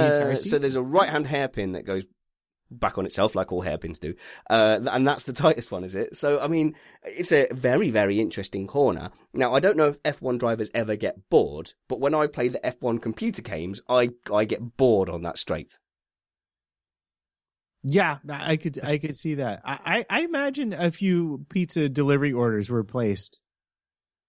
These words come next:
Speaker 2: Like, during that. So if we could just, um, that's the time, if we're gonna have in-car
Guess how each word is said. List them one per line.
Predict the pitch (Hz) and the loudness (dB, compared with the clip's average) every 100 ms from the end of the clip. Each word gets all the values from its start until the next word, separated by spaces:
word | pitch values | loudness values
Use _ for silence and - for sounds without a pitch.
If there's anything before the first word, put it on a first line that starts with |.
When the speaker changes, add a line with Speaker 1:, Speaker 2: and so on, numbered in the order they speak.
| _ _ _ | _ _ _
Speaker 2:
Like, | 131 120 | -2 2
during | 147 147 | 4 4
that. | 131 - | 4 4
So | 170 | 2
if | 170 175 | 2 -4
we | 214 | -6
could | - 175 156 | 0 0 0
just, | 151 - 135 | -4 0 2
um, | 127 123 | 2 2
that's | 123 208 - | 0 0 -2
the | 143 | -6
time, | - 202 85 101 | -2 -2 -2 -4
if | 131 | -2
we're | |
gonna | 127 120 | -2 -2
have | 117 - | -2 -2
in-car | 151 147 - 127 80 80 | 0 0 2 0 0 -6